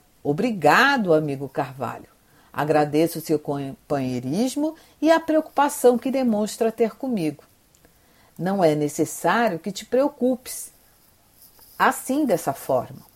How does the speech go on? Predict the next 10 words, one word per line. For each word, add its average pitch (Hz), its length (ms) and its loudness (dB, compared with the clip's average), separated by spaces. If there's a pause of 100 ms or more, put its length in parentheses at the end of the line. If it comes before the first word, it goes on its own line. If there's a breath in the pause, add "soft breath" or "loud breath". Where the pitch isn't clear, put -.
(460)
O 208 80 -6
sol 262 420 6
me 196 140 0
fortalece 156 960 -4 (220 soft breath)
e 285 100 -2
faz 170 340 -4
que, - 280 -8
com 202 200 -8
que 202 160 -6
surjam 202 640 -2